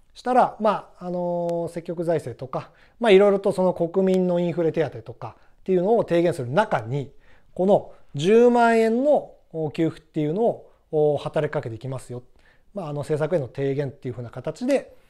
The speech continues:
えー、載ってました。ホームページの方に、えー、記載がありましたんで、まあ、引き続きちょっとこの辺に注目していきたいなっていうふうな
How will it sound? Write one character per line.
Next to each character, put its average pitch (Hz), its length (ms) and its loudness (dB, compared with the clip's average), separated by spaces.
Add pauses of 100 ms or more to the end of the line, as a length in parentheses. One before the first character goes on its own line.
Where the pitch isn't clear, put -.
(280)
え 151 320 2
ー、 135 40 -2
載 139 100 -2
っ - 20 -14
て - 100 0
ま 147 80 4
し - 80 -10
た。 127 80 -12
ホ - 160 0
ー - 20 6
ム 160 40 -8
ペ 180 80 8
ー - 20 6
ジ 139 60 2
の 120 60 -6
方 117 120 -8
に、 107 120 -12 (180)
え 120 320 -8
ー、 - 40 -18
記 - 60 -16
載 135 120 -6
が 120 60 -8
あ 120 40 -8
り 131 60 -8
ま 147 100 -6
し - 80 -14
た 107 80 -20
ん 101 160 -18
で、 151 280 -2 (500)
ま 247 120 4
あ、 - 20 6
引 208 60 2
き 262 100 0
続 247 140 4
き 240 60 2
ち 233 60 4
ょ 254 40 4
っ - 20 4
と 190 100 6
こ 160 100 0
の 156 80 2
辺 151 160 0
に 147 100 -2
注 143 220 -4
目 139 220 -6
し - 100 -18
て 135 100 -4
い 127 60 -6
き - 80 -18
た 127 120 -8
い 110 40 -12
な 101 80 -18
っ - 40 -20
て - 160 -16
い - 20 -8
う 120 40 -10
ふ - 80 -18
う 139 60 -6
な 113 120 -14